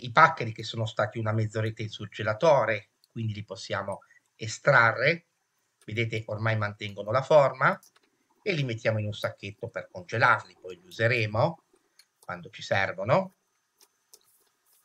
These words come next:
Adesso il video è praticamente finito, io mi faccio una, chiamiamola, spaghettata con la passata di pomodoro fatta in casa da me, ricetta sul canale,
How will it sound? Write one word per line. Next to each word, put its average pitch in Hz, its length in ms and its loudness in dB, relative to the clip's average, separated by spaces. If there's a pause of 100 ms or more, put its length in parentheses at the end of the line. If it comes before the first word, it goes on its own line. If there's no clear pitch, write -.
(480)
Adesso 135 500 4
il 117 140 -8
video 127 200 -4
è 113 40 -8
praticamente 120 640 -2
finito, 170 640 0
io 131 120 -4
mi 123 100 -4
faccio 117 460 2
una, 113 240 0
chiamiamola, 110 840 0 (140)
spaghettata 131 1400 4 (1000)
con 123 200 -2
la 117 240 4 (120)
passata 147 460 4
di 135 120 -6
pomodoro 127 560 2
fatta 113 320 -2
in 110 140 -2
casa 120 300 2
da 113 120 2
me, 123 340 0 (760)
ricetta 120 480 0
sul 117 220 -6
canale, 120 680 2